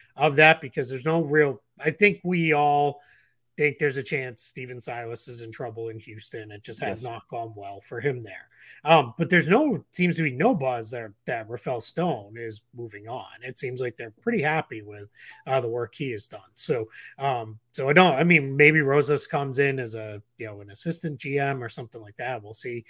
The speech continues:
Speaker 1: Uh, right now, he's basically functioning as an advisor with the
Speaker 2: Mm-hmm.
Speaker 1: Knicks, but we've heard he takes the lead on a lot of their trade talks and things like that, um, in the past. So, um, could happen that way. And then, yeah, then, then his, uh,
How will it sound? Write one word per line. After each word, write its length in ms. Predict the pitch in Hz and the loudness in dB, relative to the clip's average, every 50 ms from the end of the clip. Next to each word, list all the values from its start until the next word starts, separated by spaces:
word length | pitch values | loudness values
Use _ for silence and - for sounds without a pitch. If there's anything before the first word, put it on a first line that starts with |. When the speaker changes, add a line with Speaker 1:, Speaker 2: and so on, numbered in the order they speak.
| - - - - - | -18 -20 -20 -14 -8
Speaker 1:
Uh, 60 | 131 | -6
right 200 | 127 127 117 113 | -4 -4 -4 -4
now, 180 | 117 120 117 110 | -6 -6 -8 -8
he's 140 | 110 110 - _ _ - | -8 -10 -12 _ _ 8
basically 420 | 175 180 170 175 160 131 127 120 | 8 8 8 6 2 -2 -2 -4
functioning 580 | 117 - 135 123 113 - - 127 117 113 107 107 | -4 -4 -6 -6 -6 -8 -10 -10 -10 -10 -10 -10
as 160 | 107 110 101 110 | -12 -10 -10 -12
an 180 | 104 98 95 - _ _ - | -12 -12 -14 -20 _ _ -8
advisor 840 | 113 110 98 98 - 117 107 110 117 131 131 151 160 170 175 - - - - - _ | -8 -8 -8 -8 -8 -8 -4 -4 -2 2 6 8 8 8 6 4 -4 -16 -20 -6 _
with 140 | 143 160 147 | 4 6 8
the 60 | 151 | 10
Speaker 2:
Mm-hmm. 60 | 156 151 | 10 10
Speaker 1:
Knicks, 200 | 170 180 175 - | 10 8 8 4
but 120 | - 127 | -6 -6
we've 200 | 123 117 113 110 - | -6 -4 -6 -2 2
heard 260 | 208 247 247 170 131 | 6 6 8 8 6
he 100 | 120 117 | 4 2
takes 320 | 113 - 143 139 135 - | 0 2 2 2 2 -2
the 100 | - 123 | -8 -6
lead 300 | 120 127 139 143 127 120 | -4 -4 -2 -2 -4 -4
on 140 | 117 110 110 | -6 -8 -10
a 60 | 110 | -10
lot 260 | 107 107 113 117 113 117 | -8 -8 -6 -6 -6 -8
of 60 | 107 | -8
their 200 | 110 104 101 98 _ | -10 -10 -12 -14 _
trade 420 | - - 127 127 131 135 127 120 - - | -14 -8 -4 0 0 0 0 -2 -6 -6
talks 480 | - 139 123 120 120 113 - - - | -4 -2 -2 -2 -2 -4 -6 -8 -12
and 140 | 113 110 104 | -14 -14 -14
things 200 | 127 120 120 107 | -12 -12 -12 -14
like 160 | 104 101 101 - | -14 -16 -16 -12
that, 340 | 117 113 117 117 107 98 - _ - - - - - - | -10 -8 -8 -8 -8 -10 -12 _ -20 -20 -20 -20 -6 4
um, 240 | 156 160 160 139 139 | 6 6 8 8 6
in 80 | 135 123 | 2 0
the 80 | 117 | 0
past. 480 | - - 156 139 117 104 101 - - - | 0 0 2 2 0 -2 -6 -8 -8 -8
So, 200 | - 117 117 113 - - - - - - | -8 -8 -8 -10 -12 -16 -20 -20 -14 -4
um, 340 | 139 143 143 131 123 123 120 - _ _ _ - | 0 2 2 2 0 -2 -8 -16 _ _ _ 6
could 200 | - 269 240 180 | 8 10 12 12
happen 380 | 165 175 170 165 165 156 143 | 12 12 10 8 8 6 6
that 200 | 147 151 151 127 | 6 6 6 4
way. 180 | 110 113 123 135 | 2 0 -2 0
And 100 | 139 139 | 0 0
then, 120 | 139 135 | 2 2
yeah, 220 | 139 165 208 185 127 | 2 2 2 0 -2
then, 300 | 113 123 131 127 117 107 _ - | -4 -6 -8 -8 -12 -14 _ -6
then 240 | 131 123 131 131 | -4 -4 -2 -2
his, 320 | 131 127 151 139 131 120 127 | 0 2 4 4 4 4 0
uh, 220 | 123 117 113 113 | -2 -2 -2 -4